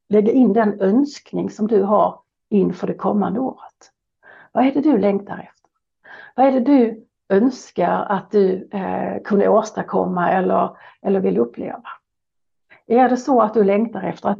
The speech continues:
våga stå i din egen kraft? Att våga visa vem du är? Du kanske längtar efter att få en ökad självkänsla och att få en möjlighet att nå din inre kraft och styrka.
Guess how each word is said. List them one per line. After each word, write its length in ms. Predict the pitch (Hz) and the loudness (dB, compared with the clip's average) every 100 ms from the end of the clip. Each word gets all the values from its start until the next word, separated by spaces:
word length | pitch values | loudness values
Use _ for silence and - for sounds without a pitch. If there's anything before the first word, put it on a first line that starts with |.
| 175 | -8
våga 520 | - 269 202 190 196 - | -10 -10 -8 -8 -8 -10
stå 400 | - 233 175 190 | -2 0 2 0
i 60 | |
din 180 | 185 196 | 0 0
egen 340 | 190 190 196 | 0 -4 -6
kraft? 380 | 196 - - _ _ _ _ | -10 -10 -12 _ _ _ _
Att 180 | - - | -10 -4
våga 340 | 202 262 208 | 0 0 0
visa 640 | 180 170 190 233 - - 190 | -4 -4 -2 -2 -8 -8 -4
vem 240 | 190 190 | -2 -2
du 100 | 233 | -2
är? 180 | 339 - - _ _ _ _ _ _ _ - | -4 -8 -20 _ _ _ _ _ _ _ -18
Du 100 | - | -6
kanske 340 | 208 220 214 202 | 0 2 2 2
längtar 460 | 202 226 233 202 | 2 2 0 0
efter 320 | 214 220 - 175 | 0 0 -6 -10
att 120 | - | -8
få 120 | 175 | -4
en 160 | 175 - | -2 2
ökad 400 | 214 - 208 202 | 0 0 -4 0
självkänsla 760 | 208 214 - 196 - 190 202 - - - - | -2 0 -2 -4 -2 -4 -4 -10 -20 -18 -2
och 220 | 208 202 | 0 2
att 160 | 190 | -2
få 80 | - | 0
en 120 | 208 | 4
möjlighet 600 | 196 226 240 202 180 175 | 4 4 2 2 0 -2
att 120 | - 208 | -4 0
nå 280 | 214 185 | 2 2
din 180 | 175 190 | 0 -2
inre 360 | 226 196 196 180 | 0 0 0 -6
kraft 460 | - 175 - - | -6 -10 -10 -18
och 100 | - | -18
styrka. 440 | - - - - | -18 -20 -20 -20